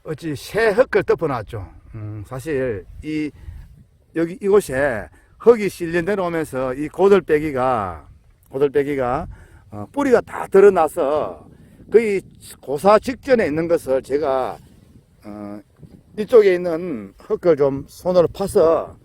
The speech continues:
이곳에, 어, 따독거려 덮어 놓았습니다. 어, 고들빼기야, 너 잘 자라라. 제가 여러분들에게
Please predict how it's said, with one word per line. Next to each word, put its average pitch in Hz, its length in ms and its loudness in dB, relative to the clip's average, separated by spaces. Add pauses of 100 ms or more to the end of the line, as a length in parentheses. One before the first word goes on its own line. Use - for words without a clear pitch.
(260)
이곳에, 139 520 -6 (480)
어, 110 180 -14
따독거려 151 540 -4
덮어 - 260 -2
놓았습니다. 135 500 -6 (380)
어, 101 180 -20
고들빼기야, 165 760 0 (180)
너 139 120 -8
잘 143 260 -4
자라라. 196 480 4 (1900)
제가 139 500 0
여러분들에게 139 960 0